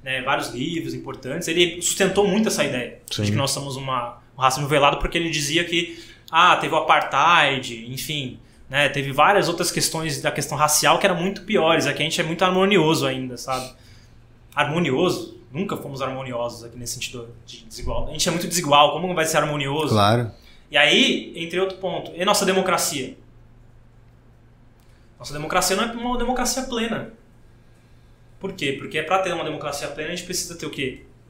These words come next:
Speaker 1: A liberdade, os direitos individuais, não ser um pa-, ter um país que lute pela, pela equidade. E a gente tá lutando pela equidade? Até então, não tenho, não tenho visto políticas públicas pra lutar por isso, não. Então, a gente tá vendo que realmente a gente tem, não tem uma democracia plena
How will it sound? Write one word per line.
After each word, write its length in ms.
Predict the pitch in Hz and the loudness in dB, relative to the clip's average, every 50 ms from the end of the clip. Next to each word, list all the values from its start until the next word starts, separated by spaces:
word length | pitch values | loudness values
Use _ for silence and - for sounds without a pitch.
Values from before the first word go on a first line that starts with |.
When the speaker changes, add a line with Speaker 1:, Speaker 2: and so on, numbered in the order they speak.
| - - | -14 -12
Speaker 1:
A 80 | 147 | -10
liberdade, 880 | 135 135 139 160 151 139 143 143 147 151 151 151 151 147 - 147 135 - - - - - - | -8 -4 -4 -4 -2 2 4 6 6 6 6 6 4 2 -2 -6 -10 -12 -14 -16 -20 -20 -16
os 120 | 135 135 | -12 -8
direitos 340 | 135 139 143 143 143 143 139 | -6 -4 -4 -6 -6 -8 -8
individuais, 1040 | 139 139 135 139 139 135 139 139 143 143 147 147 143 143 143 147 - - - - - - - - - | -8 -8 -8 -8 -8 -4 0 2 4 6 6 6 6 4 2 -2 -4 -6 -6 -8 -14 -18 -20 -20 -14
não 160 | 135 143 151 147 | -10 -8 -6 -4
ser 140 | - - | -2 -2
um 80 | 160 156 | -4 -4
pa-, 160 | - 175 165 | -4 -6 -6
ter 140 | 165 - 175 | -4 -4 -4
um 100 | 170 170 | -4 2
país 220 | - 160 156 - | 4 4 4 4
que 80 | - 165 | 2 -2
lute 200 | 151 151 147 - | -4 -6 -8 -2
pela, 160 | - 160 151 | -2 -2 -2
pela 480 | 147 143 - - 175 160 - 151 143 147 | -2 -6 -8 -6 -6 -6 -4 -2 -4 -4
equidade. 720 | 139 - 180 185 156 151 151 151 151 151 139 131 139 - - - _ - - - - - _ - - _ - - _ - | -2 -2 -4 0 4 6 6 8 8 6 4 0 -6 -8 -14 -20 _ -20 -20 -20 -20 -20 _ -20 -20 _ -20 -20 _ -12
E 40 | - | -8
a 40 | 135 | -4
gente 140 | 139 135 - | -4 -2 -2
tá 60 | 160 | -2
lutando 260 | 156 147 - 156 147 | -2 -2 -2 -4 -6
pela 160 | 127 131 127 | -4 -6 -8
equidade? 520 | 123 123 131 131 147 139 139 127 117 - - - - - - - - - | -8 -8 -6 0 2 4 4 2 0 -6 -10 -14 -20 -20 -20 -20 -20 -20
Até 260 | - 139 127 - - | -16 -16 -10 -6 -6
então, 360 | 151 147 143 - 147 143 147 160 | -6 -6 -6 -6 -6 -4 -4 -4
não 80 | 175 170 | -6 -8
tenho, 220 | 185 190 190 180 | -8 -8 -8 -8
não 100 | 180 175 | -8 -10
tenho 220 | 160 175 180 180 147 | -8 -6 -6 -6 -4
visto 300 | 135 156 165 - - - | -4 -4 -6 -6 -6 -6
políticas 380 | - 175 175 - - 180 165 - | -8 -6 -6 -2 -2 -2 -2 -2
públicas 320 | - 165 160 147 170 175 170 | -4 -6 -6 -4 -6 -6 -6
pra 60 | 175 | -6
lutar 260 | 175 175 - - 175 | -12 -10 -6 -6 -6
por 140 | 175 - 180 | -6 -6 -6
isso, 180 | 175 - - 220 | -6 -6 -6 -6
não. 240 | 220 170 - - - - - - - - - - - - - - - | -6 -6 -6 -8 -12 -16 -14 -14 -14 -14 -14 -8 -6 -4 -4 -4 -4
Então, 300 | 127 123 120 127 131 139 | -4 -4 -2 -2 -2 -2
a 40 | 143 | -2
gente 200 | 143 156 - - | -2 -4 -2 2
tá 100 | 185 156 | 2 2
vendo 260 | 143 147 147 - - | 2 2 0 -2 -4
que 140 | - - 160 | -6 -6 -2
realmente 480 | 156 160 160 151 147 143 147 143 - | 0 0 0 0 -2 -4 -4 -4 -6
a 40 | 175 | -8
gente 180 | 165 165 - - | -8 -8 -10 -8
tem, 100 | 160 160 | -10 -10
não 80 | 175 | -10
tem 140 | 170 - 160 | -10 -10 -10
uma 100 | 156 156 | -8 -8
democracia 420 | 156 156 156 151 160 151 147 - 156 | -8 -8 -8 -8 -8 -6 -6 -6 -6
plena 360 | - - 135 135 143 151 - | -8 -8 -8 -6 -6 -8 -10